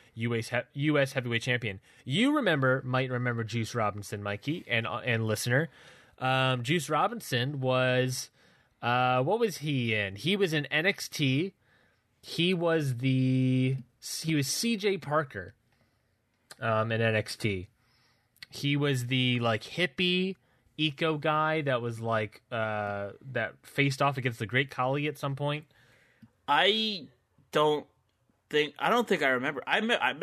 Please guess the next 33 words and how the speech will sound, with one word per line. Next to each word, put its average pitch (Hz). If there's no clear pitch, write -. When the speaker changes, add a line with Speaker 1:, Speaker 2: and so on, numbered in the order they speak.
Speaker 2:
I 139
remember 160
I 139
only 254
started 226
watching 160
N 143
X 143
T, 143
like, 113
a 147
year 120
or 104
two 95
ago. 78
Speaker 1:
Fair 123
enough. 131
Well, 139
if 143
Speaker 2:
I 170
Speaker 1:
you 151
Speaker 2:
started 247
watching 196
N 170
X 175
T 170
after, 156
like, 139
War 127
Games 139
when 127
it 127
was 127